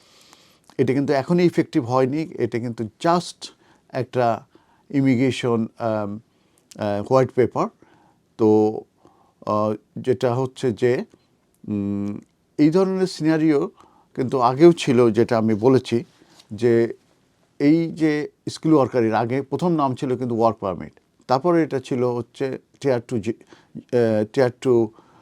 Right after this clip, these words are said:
আহ, জেনারেল ছিল, তারপরে আসছে কিন্তু স্কিল ওয়ার্কার। এবং এখন যে, আহ, আরকিউএফ লেভেল সিক্স করা হচ্ছে, এটা কিন্তু twenty-র আগে কিন্তু আরকিউএফ লেভেল সেভ-, সিক্স ছিল। টোয়েন্টিতে এসে যখন কোভিডের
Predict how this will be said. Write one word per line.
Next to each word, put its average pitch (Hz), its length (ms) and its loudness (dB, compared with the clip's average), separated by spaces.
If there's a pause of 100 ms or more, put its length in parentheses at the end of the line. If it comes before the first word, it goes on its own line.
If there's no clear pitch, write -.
(220)
আহ, 107 760 -2
জেনারেল 135 360 6
ছিল, 92 300 -6 (140)
তারপরে 180 460 0
আসছে 139 340 -4
কিন্তু 117 480 -4 (260)
স্কিল - 340 -2
ওয়ার্কার। 104 360 -2 (460)
এবং 165 580 2
এখন 160 360 -2
যে, 156 340 -2 (480)
আহ, 117 480 -2 (500)
আরকিউএফ 151 560 2
লেভেল 135 260 2
সিক্স - 380 -2
করা 135 240 0
হচ্ছে, 95 420 -6
এটা 143 180 -4
কিন্তু 175 500 0 (360)
twenty-র 165 340 4
আগে 151 240 2
কিন্তু 160 220 -4
আরকিউএফ 139 420 0
লেভেল 131 300 -2
সেভ-, 139 540 -4
সিক্স - 360 -2
ছিল। 165 360 4 (600)
টোয়েন্টিতে 185 440 4
এসে 180 260 2
যখন 147 300 -2
কোভিডের 135 400 -2